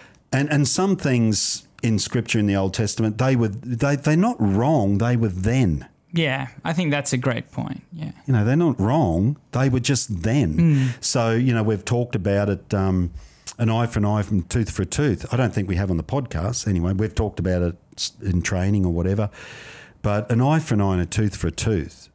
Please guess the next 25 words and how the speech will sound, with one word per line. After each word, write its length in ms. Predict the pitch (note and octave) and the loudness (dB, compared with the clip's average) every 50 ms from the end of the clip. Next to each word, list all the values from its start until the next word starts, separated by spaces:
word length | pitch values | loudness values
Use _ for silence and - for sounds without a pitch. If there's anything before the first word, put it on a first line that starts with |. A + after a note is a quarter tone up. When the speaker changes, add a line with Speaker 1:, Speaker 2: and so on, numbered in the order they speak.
| _ _ | _ _
Speaker 1:
that's 180 | - C#3+ - - | -4 -4 -2 -4
a 40 | D#3 | -4
very 380 | D3 - F3+ F#3 F#3 F3+ D#3+ | -2 0 2 2 4 2 2
difficult 720 | A2+ E2+ E2 - - B2 B2 - B2+ A#2 - F#2+ E2+ - - | 0 -2 -4 -2 -2 -2 0 0 -2 -2 -2 -4 -4 -4 -2
law 480 | F#2 F2+ F#2 F#2+ G2+ F#2+ E2 D2+ - - - _ _ _ - | -2 0 0 2 2 0 0 -2 -4 -10 -16 _ _ _ -4
Speaker 2:
Mm. 420 | D#3 E3 D#3 D3+ C3 C3+ C#3 A#2+ A2 - _ _ _ _ _ _ _ _ _ _ _ _ _ _ _ - | 0 2 2 2 2 0 -2 -6 -8 -12 _ _ _ _ _ _ _ _ _ _ _ _ _ _ _ -2
Speaker 1:
in 260 | G#2+ G#2 G2 F#2 - | 0 2 2 0 0
twenty 500 | - - A#2+ G#2+ G2+ F#2+ F2+ E2 E2 - - | 0 0 0 0 0 0 0 0 -2 -4 -6
twenty-two. 600 | - - G2+ F2+ E2+ - - - F#2+ F#2 G#2+ D3+ F3+ - - _ _ _ _ _ _ _ _ _ _ _ _ _ _ _ _ _ _ | -2 -2 0 0 0 -2 -2 -2 0 0 0 0 -2 -6 -14 _ _ _ _ _ _ _ _ _ _ _ _ _ _ _ _ _ _
When 220 | - A2 B2+ D#3+ | -2 0 0 0
it 100 | F#3 F3+ | 0 0
was 200 | - A2 F#2+ F2+ | 0 0 0 -2
given 520 | D#2 - A2 G#2 G#2+ C#3+ F#3 A3+ A#3+ A3+ - - _ _ _ _ _ _ _ _ _ _ _ _ _ _ _ _ _ _ | -2 -2 -2 0 2 2 2 2 2 0 -2 -10 _ _ _ _ _ _ _ _ _ _ _ _ _ _ _ _ _ _
that 340 | - A2 G#2+ G#2+ G#2+ - - | -2 0 0 -2 -2 -4 -6
the 80 | G#2+ | -6
punishment 640 | - - - A#2+ B2 C3+ C3 - - C#3+ C3+ B2+ - | -4 -2 -2 0 2 2 0 0 0 0 0 0 0
should 260 | - - - G#2 F2 | -2 -2 -2 -2 -2
fit 220 | - - C3 B2 - | -2 -2 -2 -2 -6
the 80 | G#2+ | -6
crime, 500 | - - A2+ G#2 G#2+ A#2+ D3 F#3+ A3 G#3+ - _ _ _ _ _ _ _ _ _ _ | -4 -2 0 0 2 2 2 0 0 -2 -6 _ _ _ _ _ _ _ _ _ _
when 160 | - A2 A2 F#2 | -2 -2 0 0
people 320 | - C3 C#3 B2+ C3+ A#2 | 2 0 0 0 0 0
were 100 | G2 G#2 | 0 2
used 380 | G2 G2+ A2 A2+ A2 - - - | 2 2 2 2 0 0 -2 -2
to, 340 | A2 G2+ G2+ G2 F#2+ F#2+ | 0 2 2 2 2 0